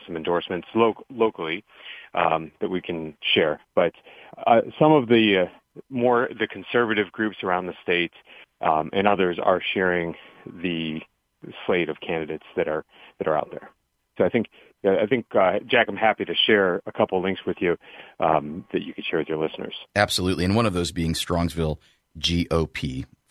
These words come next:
Speaker 2: standing for Grand Old Party, strongsville G O P dot org. Um, well, thank you for unpacking that, uh, Shannon. Um, <laughs> I know it sounds remedial, um, but you just said something that, that reminded me. I,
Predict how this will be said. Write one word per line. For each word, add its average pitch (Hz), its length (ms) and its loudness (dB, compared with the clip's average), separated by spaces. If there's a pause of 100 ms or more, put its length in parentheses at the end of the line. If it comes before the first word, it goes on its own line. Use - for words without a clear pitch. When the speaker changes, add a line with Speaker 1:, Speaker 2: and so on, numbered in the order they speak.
Speaker 2:
standing 135 320 -8
for - 100 -12
Grand 71 300 -6
Old 62 120 -8
Party, - 360 -6 (260)
strongsville 90 920 0
G 82 220 0
O 78 80 0
P 80 220 -2
dot 71 240 -4
org. 78 320 -2 (440)
Um, 87 440 2 (520)
well, 135 100 4
thank 214 220 2
you 233 60 0
for 160 160 0
unpacking 120 520 2
that, 76 260 -4 (100)
uh, 78 40 -2 (100)
Shannon. 95 440 0
Um, 90 380 2 (180)
<laughs> - 160 -2
I 127 100 4
know 131 240 6
it 123 100 -2
sounds 117 320 0
remedial, 104 600 0 (400)
um, 98 440 4 (200)
but 117 180 2
you 156 180 4
just 127 240 2
said 107 180 0
something 104 440 0
that, 101 220 -2
that 107 140 0
reminded 110 500 2
me. 135 400 -2
I, 107 180 2